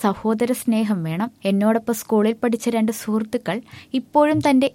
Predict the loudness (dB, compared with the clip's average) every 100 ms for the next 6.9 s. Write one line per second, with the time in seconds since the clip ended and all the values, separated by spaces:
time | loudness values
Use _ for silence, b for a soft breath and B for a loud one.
0 | 0 0 0 0 2 2 0 -4 0 0
1 | 0 0 0 -2 -2 -2 -2 0 -2 4
2 | 6 8 6 4 4 6 4 2 4 6
3 | 4 4 2 2 2 2 2 2 4 6
4 | 6 4 4 2 2 2 2 0 2 0
5 | 0 -2 0 2 2 2 2 4 2 2
6 | 0 2 0 2 0 0 -4 -4